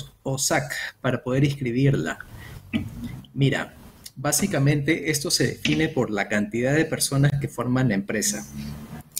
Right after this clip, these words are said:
Cuando estamos hablando de una sola persona que quiere formar y hacer empresa, hablamos de una E I R L. La extensión de E I R L es Empresa Individual de Responsabilidad Limitada. Por lo tanto, es una sola persona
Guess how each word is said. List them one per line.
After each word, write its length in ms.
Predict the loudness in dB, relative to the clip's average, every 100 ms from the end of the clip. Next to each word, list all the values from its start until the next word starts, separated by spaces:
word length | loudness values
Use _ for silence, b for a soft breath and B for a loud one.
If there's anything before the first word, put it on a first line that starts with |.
| 0
Cuando 200 | 0 2
estamos 360 | 0 0 2 2
hablando 400 | 2 2 4 4
de 40 |
una 200 | 4 2
sola 320 | 2 2 2
persona 540 | 2 -2 0 2 4 2
que 120 | 2
quiere 220 | 2 2
formar 540 | 2 -2 0 2 2 2
y 100 | 0
hacer 300 | 0 2 4
empresa, 580 | 4 2 2 2 0
hablamos 420 | 0 0 2 2 2
de 60 |
una 400 | 2 2 0 2
E 80 | 2
I 140 | 4
R 420 | 4 2 2 2 2
L. 180 | 2 -4 -10 B B B B -4 -4 B B -14 -2
La 120 | 0
extensión 680 | 0 -2 0 2 2 4 4
de 300 | 4 4 2
E 40 |
I 100 | 4
R 400 | 2 2 2 2
L 280 | 2 0 0
es 420 | -2 0 0 0 0
Empresa 580 | -2 0 -2 -2 0 0
Individual 680 | 0 0 0 0 0 0
de 120 | 0 0
Responsabilidad 680 | -2 -2 -6 -6 -2 0
Limitada. 560 | 2 2 0 -4 -4 -4
Por 100 | -6
lo 80 | -4
tanto, 280 | -2 -2 0
es 140 | -2
una 200 | -4 -2
sola 300 | 0 0 0
persona 640 | 0 0 0 0 2 0